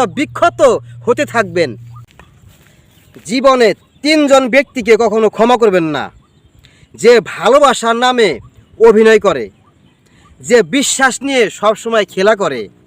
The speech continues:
আর যে বন্ধুত্বের সুযোগ নিয়ে সে প্রতারণা করে। উঠে দাঁড়াতে একটা হাত লাগে,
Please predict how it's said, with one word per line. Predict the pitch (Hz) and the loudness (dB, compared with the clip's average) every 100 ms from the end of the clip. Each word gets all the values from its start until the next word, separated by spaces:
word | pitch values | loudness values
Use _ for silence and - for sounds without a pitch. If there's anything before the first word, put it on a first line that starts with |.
| _ _ _ _ _ - 202 | _ _ _ _ _ -4 0
আর | 277 247 | 0 2
যে | 269 170 | -2 0
বন্ধুত্বের | 269 302 262 277 - 302 | 0 0 -4 -6 0 0
সুযোগ | 254 - 294 311 | 0 -6 -6 -6
নিয়ে | 262 277 226 127 - _ _ - | -2 2 2 0 -10 _ _ -4
সে | 208 | -2
প্রতারণা | - 294 311 302 294 | 0 0 4 4 2
করে। | 214 151 127 98 - _ - - - _ _ _ _ _ - _ - | 0 -4 -6 -12 -20 _ -20 -20 -20 _ _ _ _ _ -20 _ -8
উঠে | 277 - 208 240 | -6 -2 2 4
দাঁড়াতে | 254 262 254 208 208 240 - _ _ - | 4 0 2 2 2 0 -10 _ _ -4
একটা | 220 - 202 | -4 0 -2
হাত | 160 180 226 | 0 -4 0
লাগে, | 214 143 117 | 0 0 -6